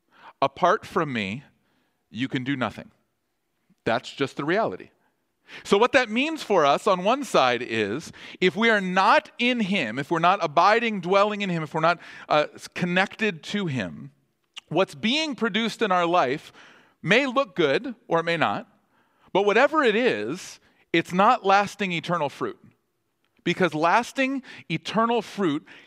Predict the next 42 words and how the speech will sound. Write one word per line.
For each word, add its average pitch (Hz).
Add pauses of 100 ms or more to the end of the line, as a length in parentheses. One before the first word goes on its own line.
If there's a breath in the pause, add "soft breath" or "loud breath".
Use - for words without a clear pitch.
can 226
only 196
come 156
from 147
him. 139 (640 loud breath)
So 196 (160 loud breath)
if 180
we 202
abide 196
in 285
him, 185 (180 soft breath)
that's 165
the 202
only 247
way 165
we 143
can 139
produce 117
fruit. - (520 loud breath)
But 202
if 175
you 196
flip 254
it 247
around 214
the 185
other 151
way, 165 (280 soft breath)
he's 160
also 233
saying, 123 (300 loud breath)
"If 233
you 262
abide 170
in 135
me, 107 (400 soft breath)
you 208
can't 262
help 202
but 160
bear 117
fruit." -